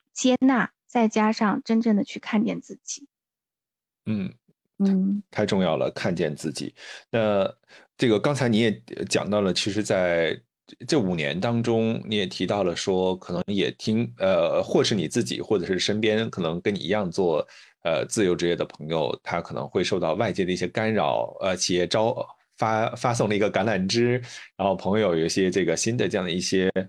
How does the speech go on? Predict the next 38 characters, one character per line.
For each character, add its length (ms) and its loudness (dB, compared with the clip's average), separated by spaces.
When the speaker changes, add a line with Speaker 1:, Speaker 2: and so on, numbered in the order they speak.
Speaker 2:
干 160 0
扰。 280 0
所 140 2
以 40 2
这 180 2
刻， 600 2
我， 260 2
我 120 2
不 60 -4
知 40 2
道 100 4
你 180 -2
自 140 0
己 100 -2
有 160 2
没 100 -2
有 360 -2
想 240 -2
要 100 0
去 140 -2
放 260 0
弃， 260 0
或 160 0
者 120 0
是 240 -2
曾 280 -4
经 240 0
动 220 0
了 100 4
放 220 0
弃 140 0
的 100 0
这 80 2
样 80 2
一 40 2
些 100 0
念 280 -2
头， 280 -4